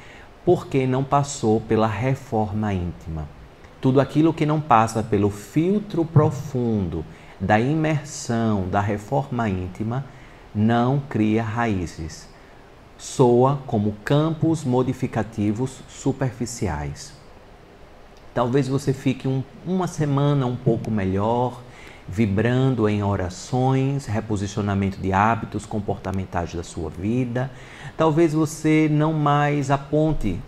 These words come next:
todos os créditos das culpas por mazelas que aconteçam na sua jornada de vida a Deus por uma semana, mas logo em seguida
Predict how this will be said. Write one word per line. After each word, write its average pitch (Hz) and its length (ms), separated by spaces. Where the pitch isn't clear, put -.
todos 139 260
os 123 120
créditos 120 500
das 113 220
culpas - 600
por 117 140
mazelas 107 840
que 110 100
aconteçam 104 640
na 101 120
sua 107 340
jornada 98 540
de 92 80
vida 90 460
a 104 120
Deus 120 560
por 101 240
uma 98 160
semana, 196 680
mas 120 280
logo 147 500
em 156 80
seguida 131 840